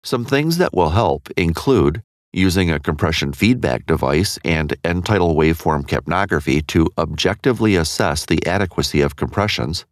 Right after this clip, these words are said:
continuing fast and deep chest compressions while the defib pads are being attached,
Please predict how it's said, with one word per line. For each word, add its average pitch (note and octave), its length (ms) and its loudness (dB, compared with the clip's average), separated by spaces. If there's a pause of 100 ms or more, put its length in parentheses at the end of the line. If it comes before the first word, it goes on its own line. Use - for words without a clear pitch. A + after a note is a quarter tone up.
(360)
continuing F#2 640 2
fast E2 520 -2
and E2+ 160 0
deep D#2 220 0
chest - 260 -2
compressions F2+ 600 0
while D2+ 140 2
the D2+ 120 0
defib D2 500 0
pads D2+ 360 0
are E2 80 2
being C#2 340 0
attached, G2+ 560 -2